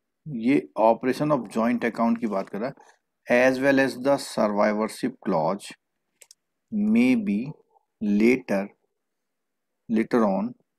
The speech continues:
revoked by any one of the joint account holder। यहाँ तो ये कहना चाह रहा है कि कोई भी इसमें से बाहर निकल सकता है,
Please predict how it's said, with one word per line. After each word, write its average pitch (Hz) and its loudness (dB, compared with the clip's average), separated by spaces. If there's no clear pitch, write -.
revoked 113 2
by 101 -2
any 123 4
one 139 2
of 104 0
the 123 0
joint 113 2
account 113 -2
holder। 95 -4
यहाँ 107 0
तो 156 4
ये 151 8
कहना 143 2
चाह 127 2
रहा 113 0
है 147 -8
कि 156 -8
कोई 143 6
भी 165 -2
इसमें 143 -4
से 156 -2
बाहर 120 2
निकल 123 2
सकता 110 -4
है, 123 -6